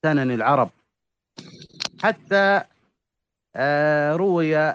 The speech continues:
عن أبي هريرة مما يفيد أصل هذه التسمية،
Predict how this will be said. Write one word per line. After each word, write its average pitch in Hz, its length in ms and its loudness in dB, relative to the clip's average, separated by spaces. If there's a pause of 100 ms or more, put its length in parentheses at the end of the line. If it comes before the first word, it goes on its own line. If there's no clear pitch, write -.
(440)
عن 123 200 -8
أبي 135 280 -6
هريرة 147 640 -2 (920)
مما 156 300 -2
يفيد 151 540 -4 (440)
أصل 170 280 -4
هذه 143 280 -2
التسمية، 147 800 -6